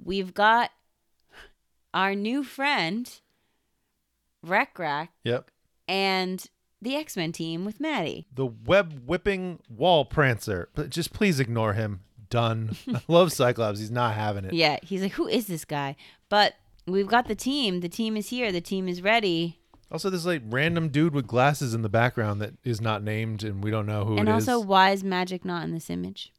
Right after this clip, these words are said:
Speaker 2: She's probably around there
Speaker 1: And
Speaker 2: somewhere.
Speaker 1: Sync is, like, cut off in the background.
Speaker 2: Yeah.
Speaker 1: But we'll see what happens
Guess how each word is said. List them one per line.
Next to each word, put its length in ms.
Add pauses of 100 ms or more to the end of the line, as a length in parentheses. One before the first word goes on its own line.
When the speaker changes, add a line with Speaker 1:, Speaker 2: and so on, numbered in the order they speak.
(200)
Speaker 2:
She's 200
probably 340
around 320
there 120
Speaker 1:
And 80
Speaker 2:
somewhere. 300
Speaker 1:
Sync 300
is, 160
like, 240
cut 240
off 320
in 80
the 40
background. 520
Speaker 2:
Yeah. 160 (600)
Speaker 1:
But 240 (160)
we'll 200
see 260
what 160
happens 840